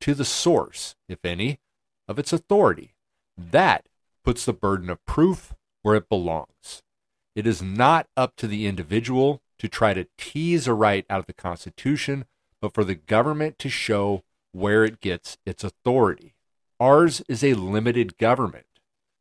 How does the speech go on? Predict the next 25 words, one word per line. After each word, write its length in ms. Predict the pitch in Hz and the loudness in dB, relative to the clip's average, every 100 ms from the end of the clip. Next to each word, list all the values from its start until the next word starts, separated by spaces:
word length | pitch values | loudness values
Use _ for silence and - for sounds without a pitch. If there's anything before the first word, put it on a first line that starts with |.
| _ | _
Government 480 | 92 107 131 127 131 | 4 4 4 -4 -6
can 260 | - 104 95 - | -6 -8 -8 -4
act 380 | 107 107 _ - - | -4 -4 _ -20 -6
only 540 | 101 123 98 92 135 - _ - | -4 -2 -2 -4 -6 -10 _ -14
under 240 | 95 101 | -8 -6
some 580 | 107 - - 90 92 113 _ | -6 -6 -2 -2 -4 -10 _
enumerated 720 | 123 120 90 82 85 87 85 85 - | -10 -8 -6 -8 -8 -8 -10 -12 -16
power. 480 | - - 113 73 50 _ _ _ _ _ _ _ | -10 -2 -2 -2 -10 _ _ _ _ _ _ _
So 180 | 107 - | -12 -6
in 160 | 139 165 | -2 0
that 200 | 170 131 | 2 2
light, 280 | 110 85 - _ - | 2 0 -4 _ -18
where 340 | 87 104 156 | -2 2 4
in 80 | 165 | 2
the 80 | 151 | -2
Constitution 840 | - 123 - - 113 107 - 82 | -2 -2 -4 -8 -4 -4 -6 -10
does 160 | 85 87 | -12 -12
the 100 | 92 | -14
federal 440 | _ - 123 143 | _ 0 2 2
government 440 | 120 104 92 82 80 | 2 0 0 -8 -14
find 500 | _ - 117 120 131 | _ -2 0 0 -4
the 80 | 131 | -10
power 420 | - 110 101 95 | -8 -2 0 0
to 160 | 82 82 - | -2 -10 -8
ban 440 | 95 113 143 151 | -6 -4 -6 -10